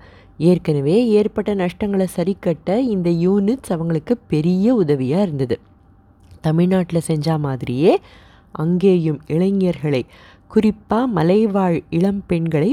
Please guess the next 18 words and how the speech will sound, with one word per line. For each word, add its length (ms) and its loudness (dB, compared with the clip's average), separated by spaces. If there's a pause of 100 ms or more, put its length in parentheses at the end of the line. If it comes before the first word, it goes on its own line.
(140)
பணிக்கு 380 -2
அமர்த்தினாங்க. 560 -6 (560)
அவங்களுக்கு 500 2
ஒரு 180 4
வாழ்வாதாரம் 800 0
கொடுக்கணுங்கிறதுக்காக 920 -2
எடுக்கப்பட்ட 580 0
முடிவு 400 -2
அது. 220 -2 (600)
டாடா 440 0
ட்ரஸ்ட் 400 -4
மூலமா 480 0
பல 220 0
சி 220 -2
எஸ் 220 0
ஆர் 180 0
இனிஷியேட்டிவ்ஸையும் 1040 -2
தொடங்கினாங்க. 560 -4